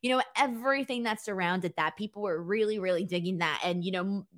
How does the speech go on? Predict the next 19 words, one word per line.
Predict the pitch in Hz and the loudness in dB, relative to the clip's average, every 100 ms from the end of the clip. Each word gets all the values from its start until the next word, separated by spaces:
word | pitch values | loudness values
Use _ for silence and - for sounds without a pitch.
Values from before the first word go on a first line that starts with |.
| - - | -14 -6
I | 196 | -4
think | 226 214 | -2 -2
it | 196 | -2
was | 214 - | -6 -6
Stephanie | - 285 277 233 | -4 -4 -2 -4
and | 185 | -2
multiple | 196 220 214 233 | -2 -4 -2 2
other | 196 190 | 4 2
people | - 185 180 | -4 -4 -2
in, | 165 | -2
like, | 147 151 - | -4 -8 -10
calls | - 247 220 196 - | -4 4 6 4 2
and | 180 - | -4 2
interviews | 226 233 208 180 - - - | 2 2 -2 -4 -6 -16 0
were | 220 233 | 2 4
really | 294 359 - | 0 0 -2
touting | 247 233 240 240 | 2 2 4 2
the | 202 | -2
success | - 185 - 160 214 - | -6 -6 -2 0 0 -2